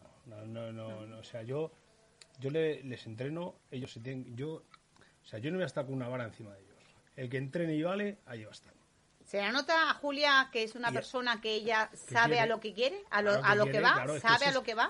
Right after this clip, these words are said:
Speaker 1: es, exactamente, es que
Speaker 2: ¿Lo
Speaker 1: tú
Speaker 2: tiene
Speaker 1: tienes que
Speaker 2: claro?
Speaker 1: saber a lo que vas. Si, si vienes al gimnasio y dices, "No, yo voy a ser campeón". ¿Campeón de qué? Si vienes a entrenar una horita y te vas, o vienes a, o no me haces caso, o sea,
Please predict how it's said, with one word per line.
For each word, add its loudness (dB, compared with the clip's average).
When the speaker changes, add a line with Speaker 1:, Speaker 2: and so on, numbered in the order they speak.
Speaker 1:
es, -20
exactamente, -8
es -8
que -6
Speaker 2:
¿Lo 0
Speaker 1:
tú -6
Speaker 2:
tiene 2
Speaker 1:
tienes 4
que 10
Speaker 2:
claro? 6
Speaker 1:
saber -2
a 0
lo -4
que -10
vas. -8
Si, -10
si -6
vienes -6
al -12
gimnasio -4
y -6
dices, -10
"No, -4
yo -6
voy -8
a -10
ser -10
campeón". -8
¿Campeón -6
de -6
qué? -12
Si -16
vienes -8
a -6
entrenar -8
una -6
horita -8
y -12
te -10
vas, -6
o -8
vienes -8
a, -8
o -10
no -4
me -4
haces -8
caso, -8
o -18
sea, -14